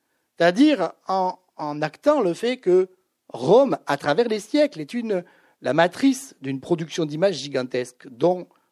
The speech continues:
la production d'images de l'époque du fascisme est un épisode particulièrement, euh, intensif, ou on peut dire même, euh,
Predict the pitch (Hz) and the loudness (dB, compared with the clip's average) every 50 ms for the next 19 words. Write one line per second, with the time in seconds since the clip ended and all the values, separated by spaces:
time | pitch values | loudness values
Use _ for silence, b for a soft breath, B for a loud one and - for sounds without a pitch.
0 | _ _ _ _ _ - 101 - - 120 123 127 - 139 127 123 135 139 147 151 | _ _ _ _ _ -20 -14 -12 -12 -12 -12 -6 -6 -6 -4 -4 -2 2 2 2
1 | 156 139 120 135 156 175 175 175 185 165 143 147 143 - 139 135 - 269 262 - | 2 2 -2 -4 -4 -4 -2 -2 -4 -6 -6 -8 -8 -8 -8 -8 -8 -10 -6 -4
2 | 151 139 139 - 135 139 143 139 - 170 156 170 247 277 254 160 131 123 b b | -4 -2 -2 -2 -2 -2 -2 -4 -6 -6 0 2 2 2 2 0 -4 -6 b b
3 | b b b b b b _ - - - - - 185 170 - 190 165 165 185 170 | b b b b b b _ -2 -2 -2 -6 -12 -14 -12 -10 -8 0 0 0 0
4 | 165 180 190 202 208 214 214 196 b b b b b _ - - 127 131 - - | 2 2 2 2 2 2 0 -6 b b b b b _ -8 -4 -2 -2 0 0
5 | 139 147 143 - 160 170 151 - - 294 320 320 - - 165 151 131 127 139 139 | 0 0 2 0 0 0 0 -2 -2 -2 -2 -2 -4 -8 -12 -12 -10 -10 -10 -8
6 | 139 143 139 143 175 175 156 147 143 151 170 156 131 123 123 | -8 -10 -6 -4 -6 -4 -4 -2 -2 -2 -2 -2 -4 -4 -4